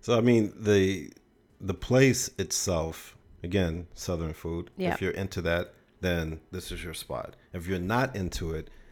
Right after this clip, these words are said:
Speaker 1: and you are trying to eat healthy, you can forget about it.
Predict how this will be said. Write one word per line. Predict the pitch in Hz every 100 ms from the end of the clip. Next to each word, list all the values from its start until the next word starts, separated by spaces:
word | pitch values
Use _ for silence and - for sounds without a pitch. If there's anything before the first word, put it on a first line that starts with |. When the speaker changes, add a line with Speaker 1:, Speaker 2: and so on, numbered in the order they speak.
| - -
Speaker 1:
and | 92 90
you | 87 98 92
are | 87
trying | - 101 101
to | 92 -
eat | 85
healthy, | - - 117 113 85 78 71 _ _ _ -
you | 98
can | 95 90 82
forget | - 85 87
about | 78 71 -
it. | 50